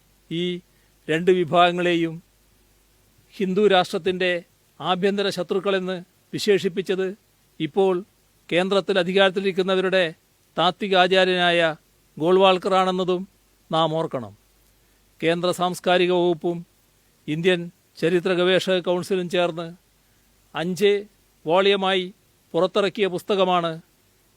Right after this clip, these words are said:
The Dictionary of Martyrs, India's Freedom Struggle, ആയിരത്തി എണ്ണൂറ്റി അൻപത്തിയേഴ് മുതൽ ആയിരത്തി തൊള്ളായിരത്തി നാൽപത്തിയേഴ്.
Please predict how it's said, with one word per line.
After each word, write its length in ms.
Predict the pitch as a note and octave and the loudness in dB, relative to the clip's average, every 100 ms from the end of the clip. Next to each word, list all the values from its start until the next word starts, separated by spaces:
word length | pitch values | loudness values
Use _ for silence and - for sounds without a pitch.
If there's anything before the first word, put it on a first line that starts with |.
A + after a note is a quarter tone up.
| - | -2
The 180 | E3 E3 D#3+ - | 4 4 4 -6
Dictionary 480 | D3 D#3+ - F#3+ F3+ | -4 -4 0 2 4
of 160 | F3 D#3 - _ | 4 0 -8 _
Martyrs, 640 | D#3+ E3+ D3+ D#3+ C#3 G2+ - - _ _ _ _ - | -2 -2 0 -2 -2 -6 -16 -20 _ _ _ _ -6
India's 440 | D#3+ F3 E3+ E3 - | -2 2 2 2 -4
Freedom 420 | - F3 F#3 F3 E3 _ _ | -2 2 4 2 -4 _ _
Struggle, 440 | - F3+ D#3 B2 G#2 _ _ _ _ _ _ _ _ _ - | -6 -2 0 -2 -6 _ _ _ _ _ _ _ _ _ 2
ആയിരത്തി 280 | D#3+ E3 F3 | 2 2 0
എണ്ണൂറ്റി 260 | F3+ E3+ | 0 0
അൻപത്തിയേഴ് 560 | D#3+ E3 D#3 F#3+ E3+ E3+ | 0 -2 -2 0 2 0
മുതൽ 260 | E3 E3 D#3 - _ | 0 -2 -2 -8 _
ആയിരത്തി 220 | D#3+ E3 | -2 0
തൊള്ളായിരത്തി 280 | E3 D#3 D3+ | 0 0 0
നാൽപത്തിയേഴ്. 540 | D#3 D3 C#3+ C3 A2+ | -4 -4 -6 -6 -8